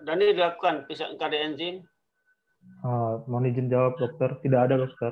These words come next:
Speaker 2: tidak ada
Speaker 1: Kalau nggak
Speaker 2: pemeriksaan
Speaker 1: pakai yang,
Speaker 2: biomarker.
Speaker 1: yang kriteria yang lama itu, S G O T, alkalin propastase, apa yang lama dulu itu? Tiga itu, S G O T, S G P T, alkalin propastase.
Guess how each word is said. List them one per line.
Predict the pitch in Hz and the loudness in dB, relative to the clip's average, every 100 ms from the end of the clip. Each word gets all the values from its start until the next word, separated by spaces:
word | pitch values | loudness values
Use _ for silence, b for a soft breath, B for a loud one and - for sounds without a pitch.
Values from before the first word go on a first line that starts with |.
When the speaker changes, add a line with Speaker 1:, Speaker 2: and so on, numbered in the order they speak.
| 131 | -6
Speaker 2:
tidak | 123 113 | -4 -2
ada | 113 | -2
Speaker 1:
Kalau | 113 151 156 | 0 0 4
nggak | 202 | 2
Speaker 2:
pemeriksaan | - | 4
Speaker 1:
pakai | 240 - | 0 2
yang, | 175 175 | 2 2
Speaker 2:
biomarker. | - _ | -2 _
Speaker 1:
yang | 175 170 _ _ _ _ | -8 -8 _ _ _ _
kriteria | 165 156 165 165 | -10 -2 2 2
yang | 165 | 4
lama | 170 175 196 | 2 2 -4
itu, | 202 175 170 175 _ _ _ _ _ _ _ _ _ | -2 -6 -6 -12 _ _ _ _ _ _ _ _ _
S | 127 135 | -20 -8
G | 139 | -4
O | 139 139 | -2 -4
T, | - 160 160 160 156 135 _ | -2 2 2 2 -2 -10 _
alkalin | 127 123 135 139 131 | -8 -4 -6 -4 -8
propastase, | 127 131 - - 175 - 160 156 156 156 _ _ _ _ _ _ _ _ _ _ _ | -4 -6 -2 -2 -2 -4 -2 0 -2 -6 _ _ _ _ _ _ _ _ _ _ _
apa | - 135 - | -2 -2 -2
yang | 165 | 0
lama | 165 165 165 | 0 0 -4
dulu | 160 160 | -6 -8
itu? | 147 143 143 _ | -6 -10 -10 _
Tiga | 151 160 165 | -8 -2 -2
itu, | 156 120 - | -2 -10 -12
S | 131 139 | -20 -12
G | 143 | -10
O | 147 | -10
T, | 147 185 190 | -8 -8 -8
S | - | -10
G | 156 | -12
P | 156 156 - | -10 -10 -6
T, | 202 | -6
alkalin | - 160 156 151 147 | -6 -10 -8 -8 -8
propastase. | 139 147 151 160 - 117 | -10 -10 -8 -10 -8 -12